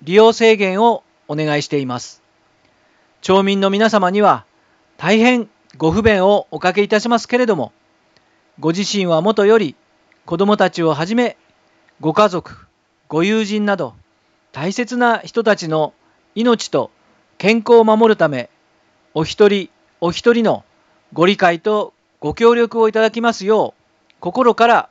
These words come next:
お願いいたします。特に、週末からの連休は、不要不急の移動を控えていただきますようお願いいたします。お一人お一人の手洗い、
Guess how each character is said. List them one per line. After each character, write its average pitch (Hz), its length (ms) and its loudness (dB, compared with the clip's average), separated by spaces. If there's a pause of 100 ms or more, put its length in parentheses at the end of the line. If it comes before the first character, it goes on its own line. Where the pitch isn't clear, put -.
(120)
お 143 80 -12
願 156 320 -4
い 214 220 -14
い - 40 -20
た 131 120 -10
し 123 100 -12
ま 117 140 -10
す。 - 200 -20 (1400)
特 247 240 -2
に、 160 220 -4 (480)
週 226 260 -2
末 233 140 2 (100)
か 233 120 2
ら 233 100 2
の 160 320 -2
連 165 220 -4
休 190 200 0
は、 175 240 4 (560)
不 - 180 -8
要 214 360 4
不 - 100 -14
急 220 220 -4
の 208 340 0
移 170 120 -8
動 208 340 6
を 190 100 0
控 233 240 2
え 226 80 0
て 202 80 -4
い 190 60 -2
た 190 80 -4
だ 196 100 2
き 202 100 -8
ま 208 120 -2
す 208 100 -12
よ 233 380 2
う 147 60 -12
お 143 40 -10
願 160 300 -2
い 214 180 -10
い 139 80 -18
た 156 100 -6
し 147 120 -12
ま 160 120 -2
す。 - 220 -14 (1080)
お 160 120 -6
一 196 220 0
人 190 160 4
お 180 60 2
一 220 200 2
人 226 100 2
の 160 220 2 (540)
手 185 160 0
洗 220 220 2
い、 117 100 -12